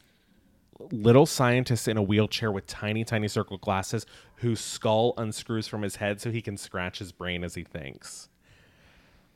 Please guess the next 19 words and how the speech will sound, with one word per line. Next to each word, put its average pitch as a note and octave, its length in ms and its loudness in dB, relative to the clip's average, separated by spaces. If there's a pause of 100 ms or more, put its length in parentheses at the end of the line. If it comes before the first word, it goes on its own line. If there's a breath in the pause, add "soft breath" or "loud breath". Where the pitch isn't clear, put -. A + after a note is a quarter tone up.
(540)
One, C3+ 460 12
I C3 140 6
was E3+ 120 6
confused E3+ 420 2
why C3 100 8
he C3 160 2
kept, A3 240 0
like, F#3+ 200 2
trying B2+ 400 -2
to A2+ 180 -2
do G#2+ 200 0
experiments G#2+ 460 -4
on A#2 100 2
her A2+ 140 0
to A2 120 -2
bring G2 260 -2
her F#2+ 220 -2
to - 180 -10
life, F#2 520 -2